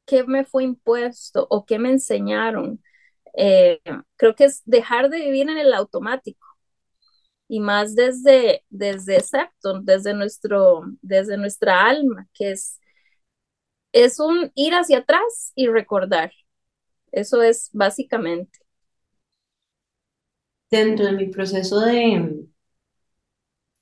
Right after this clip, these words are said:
Speaker 2: de incluso de crecimiento personal, una de las cosas que yo he notado es que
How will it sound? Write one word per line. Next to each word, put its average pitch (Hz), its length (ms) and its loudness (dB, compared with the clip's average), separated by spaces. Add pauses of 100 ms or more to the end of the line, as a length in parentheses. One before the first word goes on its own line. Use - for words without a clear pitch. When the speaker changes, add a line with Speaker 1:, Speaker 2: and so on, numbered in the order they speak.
(280)
Speaker 2:
de 185 120 -4
incluso 180 280 -2
de 202 100 -2
crecimiento 185 640 -4
personal, 185 560 -4
una 185 180 0
de 196 40 -4
las 196 160 -8
cosas 190 280 -12
que - 140 -8
yo 175 60 -4
he 175 40 -2
notado 185 380 -2
es 196 160 -10
que 202 280 -6